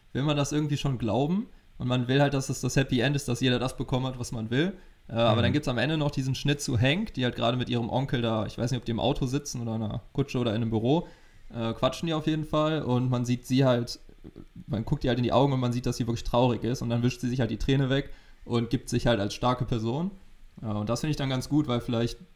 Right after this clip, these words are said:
Speaker 1: brauchte der Film gar nicht so eine Moral. Vielleicht, ähm,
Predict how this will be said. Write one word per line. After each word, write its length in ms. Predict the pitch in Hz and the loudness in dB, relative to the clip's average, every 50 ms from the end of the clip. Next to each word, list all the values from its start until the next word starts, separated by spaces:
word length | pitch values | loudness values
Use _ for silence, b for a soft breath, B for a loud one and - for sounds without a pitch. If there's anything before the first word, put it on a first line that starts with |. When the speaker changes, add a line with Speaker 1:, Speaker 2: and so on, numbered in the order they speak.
| _ _ _ | _ _ _
Speaker 1:
brauchte 480 | - - - 95 117 - - - - 175 | -6 -2 0 2 2 2 0 -2 -4 -2
der 140 | 180 180 175 | -2 -2 -2
Film 260 | - 170 170 175 156 | -2 -2 -2 -2 -2
gar 140 | 156 160 160 | -2 -2 -4
nicht 120 | 160 156 | -4 -4
so 80 | - 160 | -4 -4
eine 100 | 160 156 | -2 0
Moral. 460 | 151 147 135 120 127 135 151 156 156 | 0 2 2 4 4 4 4 2 2
Vielleicht, 560 | - 127 120 117 113 113 117 120 - - - | 0 2 2 4 4 2 2 0 -4 -8 -6
ähm, 420 | - - 107 110 110 110 104 101 | -2 0 2 2 2 2 0 -2